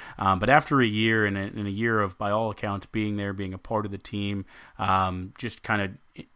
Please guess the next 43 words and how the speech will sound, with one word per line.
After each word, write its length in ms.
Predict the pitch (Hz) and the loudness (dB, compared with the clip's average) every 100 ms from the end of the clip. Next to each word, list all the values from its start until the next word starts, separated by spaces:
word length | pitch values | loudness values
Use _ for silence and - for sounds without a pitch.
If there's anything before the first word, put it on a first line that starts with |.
| - | -2
giving 300 | 139 120 107 | 0 0 0
his, 380 | 110 117 101 - | -2 -4 -4 -6
his 240 | 123 117 | -4 -2
enthusiasm 800 | 104 98 127 123 117 107 101 101 | -4 -4 -2 -2 0 0 0 -4
and 80 | 98 | -4
input 340 | 104 110 110 - | -4 -6 -8 -8
wherever 340 | 98 95 95 | -8 -8 -10
he 160 | 104 95 | -10 -14
could, 320 | - 156 143 - - - - | -4 0 0 -2 -18 -20 -2
um, 380 | 117 107 104 101 | 6 6 6 0
from 200 | - 131 | -2 0
a, 120 | 110 - | 0 -2
from 180 | 120 113 | -6 -6
a 40 | 104 | -6
position 460 | 110 120 160 156 | -8 -6 -4 -2
of 140 | 131 123 | -2 0
need 320 | 135 135 127 | -2 -2 -4
and 100 | 101 | -10
for 160 | 110 | -10
a 60 | 101 | -10
player 380 | - 131 117 110 | -8 -6 -4 -4
who 80 | 107 | -6
we 140 | 101 | -6
really, 420 | 107 113 110 98 - - - - | -6 -6 -6 -8 -12 -20 -20 -8
um, 320 | 110 101 98 | -2 0 0
before 340 | 92 104 120 120 | -4 -10 -6 -4
the 180 | 110 | -2
injury, 480 | 110 110 101 98 98 | -2 -4 -6 -6 -6
had 160 | 92 104 | -8 -10
high 320 | - 117 113 | -8 -6 -4
expectations 680 | 104 - 101 - 110 107 95 | -4 -8 -12 -8 -10 -8 -10
that 120 | 101 | -10
he 100 | 104 | -10
would 160 | 104 95 | -10 -10
step 340 | - 113 110 | -8 -8 -8
on 240 | 113 104 95 | -6 -6 -8
day 180 | 101 | -6
one, 460 | 104 101 98 98 95 - - - | -6 -6 -6 -6 -8 -12 -20 -4
um, 240 | 104 101 | 0 0
and 160 | 110 101 | -2 -6
just 280 | - 120 - | -6 -6 -6
be 420 | 113 104 98 104 | -6 -4 -4 -8
a, 160 | 117 107 | -8 -8